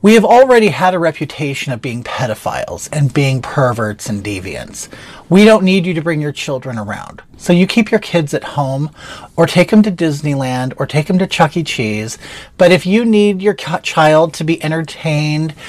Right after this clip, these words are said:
by a big human in a costume or in makeup, take 'em to the circus or something. When they turn eighteen, then why don't you take 'em to the clubs on their eighteenth birthday? Because it's an adult thing, okay?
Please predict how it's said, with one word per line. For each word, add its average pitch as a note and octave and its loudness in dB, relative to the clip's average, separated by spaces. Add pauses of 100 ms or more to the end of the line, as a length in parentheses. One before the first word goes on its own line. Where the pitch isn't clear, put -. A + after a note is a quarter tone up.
(260)
by C#3+ 4 (260)
a D3+ 2
big E3 0
human E3 -2
in D3+ -6
a - -4
costume E3 0
or D3+ -2
in C#3+ -4
makeup, C#3 -4
take G#3 -2
'em B3+ 0
to A#3+ 2
the G3 0
circus - -2
or A#2+ -4
something. G2+ -8 (540)
When F#3+ 6
they F#3+ 6
turn G#3 2
eighteen, F#3+ -2 (300)
then G#3 6
why A3 6
don't A#3 0
you B3+ -2
take G#3 2
'em G3+ 0
to - 0
the F#3 0
clubs D3 -2
on D#3 -2
their C3 -2
eighteenth C#3 -6
birthday? A2 -10
Because C#3 0
it's D#3+ -4
an E3 -2
adult C#3+ -2
thing, G#2 -12
okay? B2+ -4